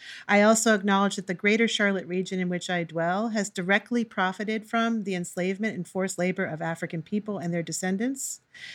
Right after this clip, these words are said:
This statement is but a small first step. I continue to strive to listen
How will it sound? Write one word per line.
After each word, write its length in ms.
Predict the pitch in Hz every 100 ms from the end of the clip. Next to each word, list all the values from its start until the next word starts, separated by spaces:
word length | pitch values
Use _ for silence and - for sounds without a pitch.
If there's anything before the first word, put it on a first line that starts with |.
| -
This 160 | 220 220
statement 420 | - 214 214 214
is 120 | 190
but 160 | - 190
a 60 | 180
small 440 | - 190 190 202
first 300 | - 170 160
step. 320 | - 143 127 -
I 60 | 170
continue 440 | - 180 - 190
to 100 | 185
strive 400 | 185 - 180 175
to 100 | -
listen 500 | 170 185 - 180 185